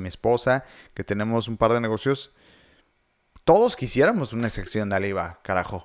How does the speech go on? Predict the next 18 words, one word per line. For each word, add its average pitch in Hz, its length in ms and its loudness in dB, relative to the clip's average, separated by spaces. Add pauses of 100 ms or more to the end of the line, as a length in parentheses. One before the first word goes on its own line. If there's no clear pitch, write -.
(140)
Todos 160 220 4
quisiéramos 127 400 -4
no 131 320 0
pagar 120 320 6
el 113 120 0
iva 123 200 4
y 101 100 0
el 95 160 -2
I 104 100 0
S 95 220 -2
R. 98 260 -2
Pero 113 240 2
si 127 140 2
algo 170 300 6
ha 156 40 6
sido 156 300 6
muy 170 420 4
duro 139 500 6